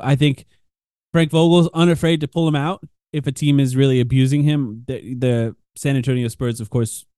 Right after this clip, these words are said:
is the best example so far. You put Wemby on him, of course, it becomes a huge problem 'cause now you have this alien eight-footer in the <laughs> paint that doesn't have to guard the three-point line. Um, but not, most teams don't really have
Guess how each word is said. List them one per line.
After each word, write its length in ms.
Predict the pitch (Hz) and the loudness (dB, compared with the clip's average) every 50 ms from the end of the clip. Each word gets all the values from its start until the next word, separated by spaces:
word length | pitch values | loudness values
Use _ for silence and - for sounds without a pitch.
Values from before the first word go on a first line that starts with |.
| _ _ _ | _ _ _
is 160 | - 139 131 | -8 -6 -6
the 80 | 123 113 | -4 -4
best 180 | 120 117 - - | -4 -4 -4 -6
example 360 | 117 117 117 117 110 - 120 | -4 -4 -4 -4 -2 -4 -4
so 180 | - - 123 110 | -2 -2 -2 -2
far. 240 | - 113 110 117 - _ _ _ | 0 0 0 0 -2 _ _ _
You 100 | - 180 | 0 2
put 160 | - 175 160 143 | 4 4 2 2
Wemby 380 | 147 151 160 156 135 135 131 | 2 2 2 2 2 2 2
on 100 | 123 120 | 2 2
him, 140 | 120 117 117 | 2 2 0
of 100 | 113 110 | 0 0
course, 260 | - 143 131 120 - | 0 0 0 0 -2
it 40 | 123 | -4
becomes 320 | 117 120 - 127 117 107 | -8 -6 -4 -4 -4 -4
a 40 | 104 98 | -4 -6
huge 340 | - 139 131 123 104 - | 0 2 2 2 2 0
problem 460 | - 123 117 117 92 87 98 110 123 - - - - _ _ _ | -4 -4 -2 -2 -2 -2 0 0 0 -2 -4 -14 -20 _ _ _
'cause 160 | - 131 117 117 | -2 -2 0 2
now 140 | 120 117 | 2 2
you 120 | 117 113 113 | 4 4 2
have 180 | 117 113 107 101 | 2 2 0 -2
this 160 | 107 101 - - - | -4 -6 -8 -8 -4
alien 440 | 120 120 120 120 117 110 110 113 | -2 -2 0 0 0 0 0 -2
eight-footer 540 | - - 117 113 - - 127 127 127 127 117 | -2 -4 -6 -6 -4 -4 -2 0 0 0 0
in 100 | 117 120 | 2 2
the 80 | 135 151 | 2 0
<laughs> 0 | |
paint 420 | - - - 170 170 - 208 180 - - - | 0 0 2 2 2 2 0 -4 -4 -2 -2
that 160 | 196 156 143 | -2 0 0
doesn't 240 | 156 151 139 139 175 | -2 -2 0 0 0
have 160 | 160 156 - | 0 0 -4
to 80 | - | -6
guard 260 | 143 139 135 131 127 127 | -4 -4 -4 -4 -4 -4
the 60 | - | -2
three-point 360 | 165 214 220 - 147 127 123 | -2 -2 0 0 -2 -2 -2
line. 200 | 120 123 131 143 - _ _ _ _ _ _ _ | -2 -2 -2 -2 -4 _ _ _ _ _ _ _
Um, 320 | - 139 135 135 135 127 127 | -2 0 2 2 2 2 2
but 140 | 123 147 147 | 2 0 2
not, 300 | 156 165 165 170 165 - _ | 2 2 2 0 -2 -4 _
most 500 | 165 165 165 160 165 170 175 180 170 - | -8 -8 -4 0 2 2 2 2 0 0
teams 220 | 190 175 165 139 - | 0 0 -2 -2 0
don't 260 | - 151 156 156 135 | 0 0 0 0 -2
really 260 | 139 139 139 135 127 | -2 -2 -2 -2 0
have 360 | 127 131 123 120 117 107 104 | 0 0 0 -2 -4 -6 -8